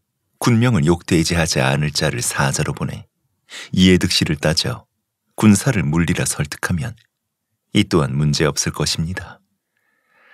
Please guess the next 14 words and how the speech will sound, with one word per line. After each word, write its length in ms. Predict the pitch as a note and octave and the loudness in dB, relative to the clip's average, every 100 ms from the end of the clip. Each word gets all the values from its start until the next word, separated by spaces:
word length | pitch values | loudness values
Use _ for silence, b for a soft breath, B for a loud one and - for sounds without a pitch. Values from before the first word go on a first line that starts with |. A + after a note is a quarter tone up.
| b b _ | b b _
헌데 500 | - F#2 G2 E2+ C#2 B B B B - | 0 4 4 4 0 B B B B -4
적당한 460 | A#2 - F2+ D#2 | -2 0 0 2
인물이 340 | D2+ D2 C#2 C#2+ | 2 2 0 0
떠오르지 480 | C#2+ C2+ C#2+ - B1+ | 0 0 -2 -4 -4
않아 340 | B1+ - - _ _ _ _ _ _ _ - | -6 -8 -14 _ _ _ _ _ _ _ -2
주저하고 580 | - A2 G2 C#2+ - | 0 2 0 -2 -6
있사옵니다. 880 | B1+ - - C2 B1 D2+ - - - _ _ _ _ _ _ _ _ _ _ - | -6 -2 -2 -2 -4 -6 -6 -12 -16 _ _ _ _ _ _ _ _ _ _ 2
유선은 400 | G2+ F2 F2 D2 | 4 4 2 4
안심이 400 | C#2+ C#2+ - D2+ | 2 0 0 -2
되고 420 | C#2+ C#2+ - - _ _ _ _ | -4 -6 -10 -16 _ _ _ _
기뻐서 420 | - G2 - D2+ - | -4 -2 0 -2 -4
물었다. 600 | B1+ - - - - - _ _ _ _ _ _ _ _ _ _ - | -6 -6 -6 -10 -12 -14 _ _ _ _ _ _ _ _ _ _ -8
참으로 360 | - E3+ D3 E2+ | 0 2 2 0
신출귀몰하십니다. 1400 | - G2+ - F#2 F#2 F2 F2+ F2 - G#2 A2 - - | 2 2 2 -2 0 2 2 2 -2 -4 -4 -8 -10